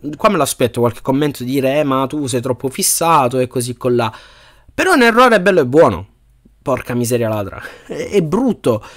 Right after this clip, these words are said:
è brutto, fa storcere il naso, però, mm, mi rendo conto che questo è un po' da estremo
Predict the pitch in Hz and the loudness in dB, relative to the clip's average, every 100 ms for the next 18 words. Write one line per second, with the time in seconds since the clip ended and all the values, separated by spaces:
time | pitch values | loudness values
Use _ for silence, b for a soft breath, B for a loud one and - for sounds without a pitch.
0 | B B - 247 240 285 254 175 202 - | B B -4 -2 0 0 0 -2 -2 0
1 | 240 - 180 156 139 123 170 214 208 - | -2 0 0 0 0 -2 -2 2 0 0
2 | 147 143 101 147 185 190 190 180 170 - | -8 -10 -6 0 2 2 0 0 -2 -2
3 | 139 160 156 - 135 131 143 131 127 120 | 0 0 0 -2 -4 -4 -4 -2 -2 -2
4 | 117 _ _ _ _ _ _ _ - - | -6 _ _ _ _ _ _ _ -20 -20
5 | _ - 160 - 160 151 170 180 180 165 | _ -4 -2 -2 -4 0 2 4 4 2
6 | 156 156 | 2 0